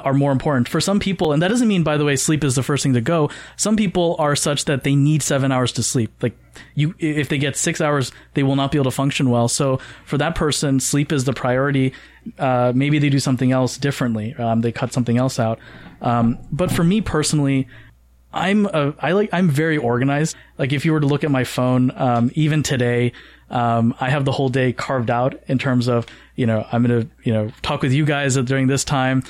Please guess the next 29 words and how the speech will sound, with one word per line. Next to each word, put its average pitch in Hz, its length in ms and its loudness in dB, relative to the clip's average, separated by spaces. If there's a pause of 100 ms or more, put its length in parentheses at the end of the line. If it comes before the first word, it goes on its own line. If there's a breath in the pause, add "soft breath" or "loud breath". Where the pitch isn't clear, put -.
(200 loud breath)
I, 127 360 0 (100)
you 147 80 0
know, 127 40 2
it's 120 100 0
gonna 131 140 0
take 123 240 -2
me 131 80 2
thirty 135 220 0
minutes 135 180 0
to 127 80 -2
get 120 160 0
home, 147 300 0
so 131 100 0
that's 127 220 0
built 135 240 -2
in 127 140 2
there. 127 280 0 (340 loud breath)
Um, 120 520 2
one 175 180 2
of 233 80 2
the, 196 160 0
so 185 140 0
the 170 80 2
reason 247 200 2
I 175 60 0
do 143 160 2
that 139 160 2
is, 120 240 2 (480 loud breath)
uh, 117 380 0